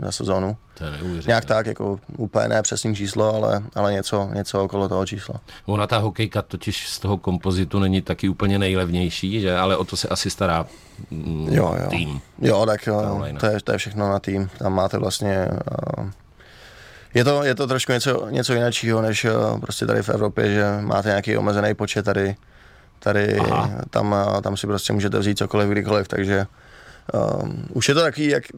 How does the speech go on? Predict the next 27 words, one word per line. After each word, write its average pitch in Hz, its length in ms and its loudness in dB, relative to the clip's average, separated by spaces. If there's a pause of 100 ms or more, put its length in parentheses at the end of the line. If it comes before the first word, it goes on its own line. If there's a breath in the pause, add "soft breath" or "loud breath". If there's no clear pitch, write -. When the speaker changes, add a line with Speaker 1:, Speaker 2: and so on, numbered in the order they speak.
Speaker 1:
řekl 131 240 -2
bych, 127 160 2
i 127 200 4
roz-, 120 300 2
rozmazlení, 117 640 2
protože 110 540 0
tady, 110 320 0 (300 loud breath)
Speaker 2:
Je. 151 160 2 (160)
Speaker 1:
tady 123 180 0
v 107 40 -6
Česku 113 340 0
prostě, 113 500 2
když 110 180 -2
jsem 113 80 2
hrál 113 180 2
s 101 40 -4
hokejkou, 110 440 0
tak, 107 240 0
eh, 110 40 2 (560)
to - 120 -2
člověk 120 280 2
třeba 123 160 0
ani 123 260 0
jako 127 200 0
nepozná, 113 440 0
ale 104 140 2
pak, - 280 -4